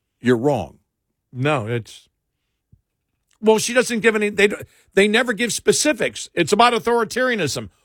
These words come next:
Speaker 2: What specific part? 'Cause I can lay out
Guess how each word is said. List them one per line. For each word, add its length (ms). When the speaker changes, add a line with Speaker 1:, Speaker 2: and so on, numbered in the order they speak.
Speaker 2:
What 400
specific 960
part? 460
'Cause 180
I 200
can 180
lay 320
out 360